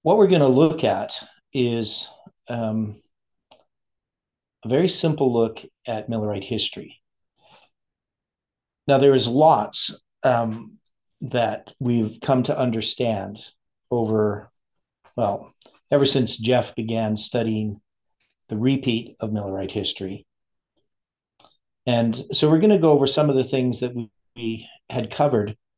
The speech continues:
in understanding the lines back a year ago when we started looking at, uh,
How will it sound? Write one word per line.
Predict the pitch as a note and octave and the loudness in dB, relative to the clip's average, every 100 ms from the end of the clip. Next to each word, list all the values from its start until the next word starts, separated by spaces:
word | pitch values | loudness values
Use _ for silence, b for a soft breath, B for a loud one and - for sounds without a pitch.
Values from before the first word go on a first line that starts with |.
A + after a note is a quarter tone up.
| _ _ _ _ _ _ _ - | _ _ _ _ _ _ _ -6
in | A#2+ A2+ A2+ | -2 -2 -2
understanding | A#2+ A2+ G#2+ B2 A2+ A2 | -4 -2 -2 -2 -2 -2
the | |
lines | A#2 C3 A2+ G#2+ G#2 | 0 2 2 -2 -6
back | A2+ G#2+ - | -6 -6 -6
a | A2 | -4
year | A#2 C#3 | 2 2
ago | A2 A2 F#2+ G2 _ | 2 -2 -8 -10 _
when | E3+ G#2+ | -4 -2
we | G#2 | -2
started | G2+ A2+ G#2 G2 | -4 -4 -4 -4
looking | G#2 A2+ A#2+ B2 A2 | -6 -6 -6 -4 -4
at, | F#2+ F#2+ - - _ _ _ _ _ _ _ | -4 -8 -14 -20 _ _ _ _ _ _ _
uh, | - G2+ | -10 -8